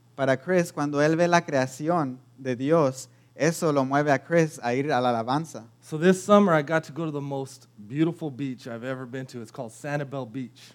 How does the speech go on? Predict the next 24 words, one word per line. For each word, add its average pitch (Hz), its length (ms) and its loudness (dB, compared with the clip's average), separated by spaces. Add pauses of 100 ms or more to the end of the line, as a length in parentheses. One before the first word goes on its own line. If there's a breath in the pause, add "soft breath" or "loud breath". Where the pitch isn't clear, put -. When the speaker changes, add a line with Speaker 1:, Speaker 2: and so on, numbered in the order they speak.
(200)
Speaker 1:
Y 135 160 0
este 147 640 6
verano, 131 680 4
Chris 151 220 -2
tuvo 160 160 2
la 156 80 8
oportunidad 135 640 2
de 139 140 2
ir 139 100 2
de 143 100 6
vacaciones 139 600 -2
a 135 80 -2
una 135 240 -2
playa 135 420 4 (460 soft breath)
en 127 160 -8
Flor-, 139 300 2
en 127 100 -6
la 127 100 2
Florida 139 420 2
que 135 120 -8
se 127 160 -6
llama 131 480 0
Sana-, 127 480 -6 (140)
Sanibel? 160 520 -10